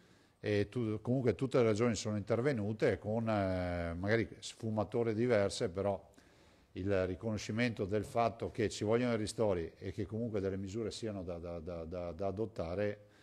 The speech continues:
insomma, è abbastanza stato un unimo-, un, un unico comune, minimo comune denominatore per tutti gli interventi.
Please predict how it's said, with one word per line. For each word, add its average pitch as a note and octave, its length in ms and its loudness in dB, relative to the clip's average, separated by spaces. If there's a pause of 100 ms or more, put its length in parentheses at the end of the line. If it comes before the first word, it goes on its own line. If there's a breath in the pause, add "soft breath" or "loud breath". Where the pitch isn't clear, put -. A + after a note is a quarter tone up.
(160 soft breath)
insomma, F#2+ 400 -4
è F#2+ 40 2
abbastanza G2 840 -2
stato F2+ 340 -6
un F2 320 -6
unimo-, G2 360 -6 (140)
un, F#2 240 -10
un F#2+ 260 -8
unico G#2 320 -4
comune, F#2 580 -8 (460 soft breath)
minimo B2 400 0
comune G#2+ 560 0
denominatore G2+ 720 -2
per F#2+ 220 -4
tutti F2+ 280 -10
gli E2+ 60 -4
interventi. D#2 560 -10